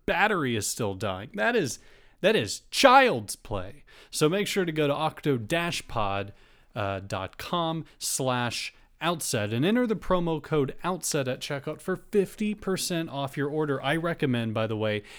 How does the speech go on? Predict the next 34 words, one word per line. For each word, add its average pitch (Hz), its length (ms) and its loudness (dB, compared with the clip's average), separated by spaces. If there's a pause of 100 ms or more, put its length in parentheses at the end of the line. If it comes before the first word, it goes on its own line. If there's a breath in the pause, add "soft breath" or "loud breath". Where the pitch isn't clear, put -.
(140 loud breath)
the 131 200 0
Ion 117 420 -2
three. 110 420 -4
It's - 240 -6
small, 143 520 0
it's 123 180 -8
portable. 139 560 0
I 120 100 -6
throw 131 220 -4
it 127 60 0
in 117 40 -2
my 110 120 -2
backpack, 135 640 -4
and 117 80 -6
I 107 80 -4
never 127 320 -2
have 123 140 -4
to 135 80 -2
worry 123 160 0
about 120 200 -2
a 113 60 -2
dead 117 280 -4
battery 113 400 -2
again. 175 460 -4 (320 loud breath)
Um, 135 320 0
by 127 140 2
the 131 80 0
way, 113 100 0
it 104 80 -4
does 113 180 -2
not 131 120 -4
work 120 180 -4
on 101 140 -4
cars, 104 500 2